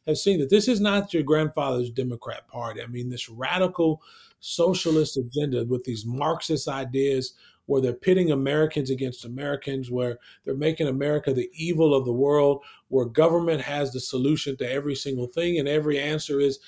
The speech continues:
"Let's spend more money and, and get more taxes from people." Um, that is a losing ideology. And by the way, if you care about poor people, then you should embrace capitalism because it's the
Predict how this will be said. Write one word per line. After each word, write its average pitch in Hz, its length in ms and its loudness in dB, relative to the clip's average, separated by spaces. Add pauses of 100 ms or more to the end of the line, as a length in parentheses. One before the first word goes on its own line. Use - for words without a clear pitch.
(220)
"Let's 143 180 0
spend 180 280 0
more 165 180 6
money 151 360 6
and, 135 200 0
and 135 140 -8
get 143 180 0
more 139 180 -2
taxes 147 460 -10
from 123 200 -14
people." 123 400 -12 (340)
Um, 135 260 0 (300)
that 180 340 -2
is 165 360 0
a 151 200 2
losing 151 680 0
ideology. 135 760 -2
And 123 180 -6 (120)
by 180 160 4
the 170 100 6
way, 151 360 4 (320)
if - 120 -10
you 147 100 -2
care 190 260 4
about 160 300 2
poor 165 240 4
people, 180 480 -2 (520)
then 151 160 0
you 170 180 2
should 175 220 2
embrace 139 560 2
capitalism 120 720 -2
because 123 280 0
it's 131 140 -2
the 131 140 -6